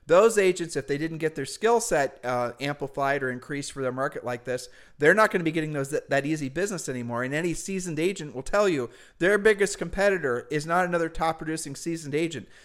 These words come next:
Their biggest competitor are new agents or agents that are,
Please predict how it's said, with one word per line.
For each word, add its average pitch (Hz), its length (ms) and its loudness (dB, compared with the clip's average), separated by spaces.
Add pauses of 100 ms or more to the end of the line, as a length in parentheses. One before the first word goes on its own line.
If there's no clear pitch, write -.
(120)
Their 196 120 8
biggest 254 320 0
competitor 175 540 0
are 131 100 -2
new 170 220 2
agents 127 400 0
or 127 100 -2
agents 160 360 -2
that 156 120 -4
are, 104 160 -2